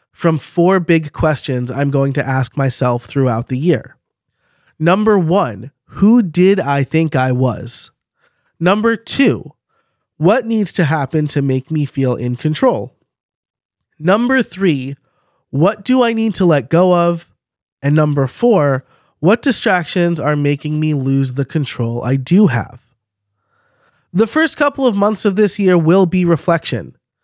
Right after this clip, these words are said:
Then I'll take action, figure out what works, and repeat the process. I suspect I will ask these questions quarterly. In the meantime, I will continue to time track,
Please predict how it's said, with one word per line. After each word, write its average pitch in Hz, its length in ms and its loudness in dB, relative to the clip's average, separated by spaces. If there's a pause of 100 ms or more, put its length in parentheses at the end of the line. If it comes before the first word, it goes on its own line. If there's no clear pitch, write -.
(260)
Then 160 160 4
I'll 185 100 2
take 196 260 -2
action, 175 600 0 (140)
figure 139 280 -4
out 165 200 0
what 190 180 0
works, 147 460 -4 (260)
and 175 180 0
repeat 170 440 -2
the 156 80 -2
process. - 760 -4 (800)
I 190 120 0
suspect 226 520 0
I 233 80 0
will 220 160 0
ask 165 420 0
these 147 220 -2
questions 135 760 -2 (120)
quarterly. 143 680 -2 (1300)
In 208 160 2
the 208 80 2
meantime, 185 840 0 (240)
I 156 140 0
will 170 180 4
continue 175 720 0
to 127 140 -6
time 180 320 -2
track, 165 460 -2